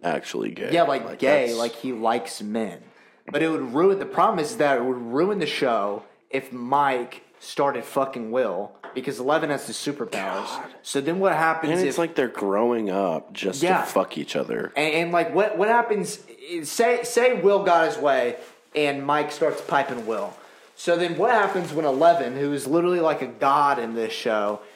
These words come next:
Speaker 2: she gets a little angry? Well, she's just gonna fucking kill 'em both.
Speaker 1: Yeah.
Speaker 2: It'd be better if, like, they had Will just kinda strut out with, like,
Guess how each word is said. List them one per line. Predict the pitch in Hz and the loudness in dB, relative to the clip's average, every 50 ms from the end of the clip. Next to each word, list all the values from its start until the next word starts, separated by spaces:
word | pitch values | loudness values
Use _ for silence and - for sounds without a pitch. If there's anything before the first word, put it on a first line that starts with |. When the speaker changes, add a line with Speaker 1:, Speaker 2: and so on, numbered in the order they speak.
| - - | -20 -16
Speaker 2:
she | - - - - 214 - | -12 -8 -4 -2 0 0
gets | 175 160 160 - | 0 -2 -2 -2
a | 160 | -2
little | 151 165 165 175 | 2 4 6 6
angry? | 185 196 185 151 117 104 95 82 - - - _ _ _ _ _ _ _ _ - | 6 4 2 0 -4 -8 -8 -10 -12 -14 -20 _ _ _ _ _ _ _ _ -8
Well, | 139 143 | -8 -8
she's | - - 226 233 226 | -6 -4 -6 -4 -2
just | - 208 190 - | -2 -4 -2 0
gonna | 185 165 151 | 0 0 0
fucking | - - - 156 147 147 143 131 127 110 - - _ | 0 0 0 0 0 0 -2 -6 -6 -8 -12 -16 _
kill | - - 202 196 165 | 0 2 2 2 2
'em | 120 113 | 2 0
both. | 107 98 92 104 120 - - - _ - - | -2 -2 -2 -2 -4 -4 -8 -20 _ -18 -10
Speaker 1:
Yeah. | 196 185 170 160 156 - - | -6 -6 -4 -4 -6 -4 0
Speaker 2:
It'd | - 175 170 | -2 0 0
be | 208 196 | -2 0
better | 160 196 214 240 247 226 | 2 2 2 2 2 0
if, | 202 214 185 | 0 2 0
like, | 175 156 - | 0 2 2
they | 160 151 147 | 0 0 2
had | 156 160 156 143 127 110 90 _ _ _ - | 2 2 0 0 -4 -10 -14 _ _ _ -14
Will | 131 117 135 139 143 143 143 147 139 | -6 0 0 2 2 2 2 0 -2
just | 123 135 131 - | -6 -10 -14 -12
kinda | - 165 147 127 117 | -8 -8 -6 -6 -8
strut | - - - - - 143 135 127 120 120 | -10 -12 -12 -10 -6 -2 0 0 2 2
out | 120 120 123 123 110 | 2 2 2 2 0
with, | 120 127 110 - | 0 -2 0 2
like, | 120 123 127 120 - - - | 2 2 2 2 0 -4 -14